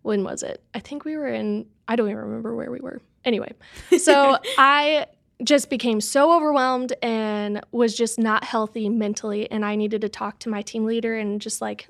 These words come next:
Speaker 1: have her counsel. And so Lori, bless her, I love her so stinking much. She has so much wisdom. Um, she and I sat down and I just let her know everything. I was letting her know, um, what was going on in my brain, and she was like, "All right,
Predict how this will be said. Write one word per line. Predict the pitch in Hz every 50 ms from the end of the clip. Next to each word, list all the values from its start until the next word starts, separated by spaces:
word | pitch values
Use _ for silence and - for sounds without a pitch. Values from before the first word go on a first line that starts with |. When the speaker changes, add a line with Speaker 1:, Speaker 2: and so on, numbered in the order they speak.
| _ _
Speaker 1:
have | - - 226 208 -
her | - -
counsel. | - - 208 202 214 208 - 233 226 226 -
And | - 233 226 220
so | - - 220 220 214
Lori, | 208 226 247 277 262 240 226 220 233 247
bless | - - 208 214 208 208 - -
her, | 220 214 214 -
I | 220
love | 208 208 208 208
her | - - 226
so | - - - - - - 220 214 214 214 214 214 208
stinking | 208 - 220 208 - 214 202
much. | - - -
She | - - -
has | 220 208
so | - 214 214
much | 202 202 -
wisdom. | - - - - - - 233 - _ - - - - - - -
Um, | - 220 208 202 208 220 226 226 226 _ _ _ -
she | - - 254 247 247 240 240 240 233
and | 226 226 220
I | 214 208 208
sat | 214 - 226 214 208 - -
down | 240 208 202 202 202 202 202 214 220
and | - - 208 202 202 220
I | - 214 214
just | 220 247 240
let | 226 214 214 208
her | 202 190
know | 180 -
everything. | - - - - 214 - - 208 208 240 247 262 -
I | 233 220
was | 214 214
letting | 208 214 214 220 220
her | 208 226
know, | 220 208 202 202 208 208 208 208 _ _ _ _ - _ _ -
um, | - 208 190 185 - - - 240 233 _ - _
what | - 226 226 208 - -
was | 226 208
going | - 208 196 208 220 - -
on | 247 254 262 262
in | 269 262
my | 240 226 214
brain, | 202 208 202 214 226 226 233 233 233 233 233 233 233
and | - - 233 220 214
she | - - 262
was | 240 220
like, | 226 214 220 -
"All | 247 302 349
right, | 359 294 285 320